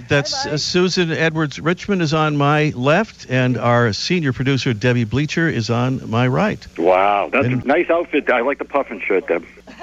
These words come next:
Speaker 1: Yeah, the puffin shirt is nice. What about my shirt? It's pretty nice, isn't it?
Speaker 2: Yeah, yeah, it's ordinary.
Speaker 1: Oh, okay, well, anyway.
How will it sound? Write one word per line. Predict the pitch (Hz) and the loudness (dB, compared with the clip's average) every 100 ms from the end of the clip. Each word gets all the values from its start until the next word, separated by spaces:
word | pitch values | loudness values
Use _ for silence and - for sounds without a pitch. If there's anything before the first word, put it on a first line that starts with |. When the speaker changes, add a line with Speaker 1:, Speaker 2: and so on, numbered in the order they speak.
| 139 | 0
Speaker 1:
Yeah, | 143 | 2
the | 127 | 2
puffin | 120 151 139 135 | 0 -2 -2 -6
shirt | - 127 | -4 -6
is | 110 120 | -6 -2
nice. | 123 107 - | 0 0 -2
What | 151 | -4
about | 165 165 147 | 0 0 0
my | 160 | -2
shirt? | 190 - 117 | -2 -2 -2
It's | 147 | -4
pretty | 143 131 120 117 | -8 -10 -4 -4
nice, | 104 107 139 | 0 -2 -2
isn't | 139 143 | -4 -4
it? | 175 139 | -2 2
Speaker 2:
Yeah, | 120 110 | 4 6
yeah, | 107 | 4
it's | 101 | 2
ordinary. | 101 92 90 87 - - - 131 | 0 0 0 -2 -4 -10 -12 -8
Speaker 1:
Oh, | 113 101 - - - | -8 -10 -20 -16 -6
okay, | 117 117 117 95 | -4 -2 -2 -2
well, | 101 | -2
anyway. | 101 98 90 | -2 0 -2